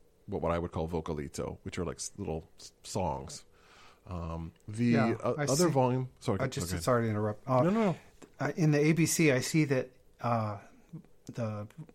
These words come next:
Speaker 2: Messa di Voce is introduced as number twenty,
Speaker 1: Mm-hmm.
Speaker 2: um, <clears throat> page forty-two. So, um,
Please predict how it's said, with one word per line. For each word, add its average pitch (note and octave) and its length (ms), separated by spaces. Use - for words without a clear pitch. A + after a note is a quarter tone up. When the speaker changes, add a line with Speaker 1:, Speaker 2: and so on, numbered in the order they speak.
Speaker 2:
Messa C3+ 260
di C3 120
Voce C#3+ 320
is A#2 200
introduced C3 680
as A#2+ 200
number C#3+ 320
twenty, - 680
Speaker 1:
Mm-hmm. B2 340
Speaker 2:
um, A#2 420
<clears throat> E3 300
page B2+ 520
forty-two. C3 760
So, B2+ 480
um, A2+ 400